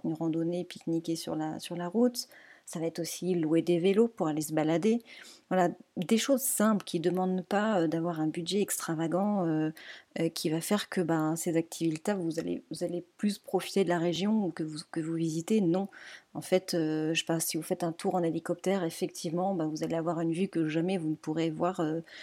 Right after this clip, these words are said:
heu, quand vous avez les pieds sur terre. Mais est-ce que c'est vraiment nécessaire d'avoir cette vue-là ? Est-ce que c'est vraiment, heu, important pour vous de, de, de faire ce genre d'activité ? Je pense que pour, heu, faire du slow travel, il faut surtout revenir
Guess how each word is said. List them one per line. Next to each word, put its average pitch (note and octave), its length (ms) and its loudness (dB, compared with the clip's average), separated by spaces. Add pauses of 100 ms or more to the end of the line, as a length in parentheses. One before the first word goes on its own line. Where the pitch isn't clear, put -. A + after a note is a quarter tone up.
(280)
heu, D#3 280 -4
quand D#3 200 -4
vous D3+ 60 -4
avez E3 100 6
les D#3+ 120 2
pieds D#3+ 180 -4
sur - 220 -6
terre. G3+ 260 4
Mais D#3+ 180 2 (440)
est-ce F3 240 -2
que F3+ 80 -2
c'est E3+ 240 0
vraiment F3+ 560 2
nécessaire F#3 680 2
d'avoir E3+ 300 0
cette E3 220 -2
vue-là ? F#3 320 0
Est-ce D#3 120 -4
que E3+ 100 -4
c'est E3+ 200 -2
vraiment, F3+ 600 -2
heu, E3 260 -2
important E3+ 460 0
pour G3 220 2
vous F#3 180 -2
de, E3 300 0 (420)
de, D#3+ 380 -4
de E3+ 180 -4
faire D#3+ 240 -6
ce - 120 -4
genre D#3+ 160 -2
d'activité ? E3 640 -4 (540)
Je F3 100 -2
pense G#3+ 300 0
que G3 100 0
pour, F#3 480 -2 (200)
heu, - 100 2 (180)
faire A3 260 2
du F3+ 120 -2
slow F#3 180 4
travel, F3 520 6
il F3+ 120 0
faut - 220 -2
surtout - 400 -4
revenir F3+ 500 2